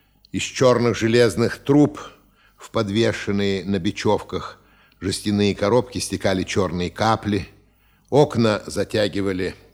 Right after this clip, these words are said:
плотные бумажные шторы. Писатели были кто в чем. Военные чином побольше в волчьих жилетках, среднего звания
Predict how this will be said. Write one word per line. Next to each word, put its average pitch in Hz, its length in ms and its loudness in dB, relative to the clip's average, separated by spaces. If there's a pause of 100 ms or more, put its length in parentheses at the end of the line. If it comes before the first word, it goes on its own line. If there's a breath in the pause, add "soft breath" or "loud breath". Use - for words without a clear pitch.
плотные 95 440 0
бумажные 92 520 0
шторы. 113 560 2 (1040 soft breath)
Писатели 175 480 4
были 160 200 4
кто 151 220 4
в - 100 -6
чем. 80 360 -4 (800 soft breath)
Военные 139 640 6
чином 143 380 2
побольше 139 600 4
в 80 220 -10
волчьих 123 640 4
жилетках, 110 880 -2 (600 soft breath)
среднего 139 640 4
звания 104 640 0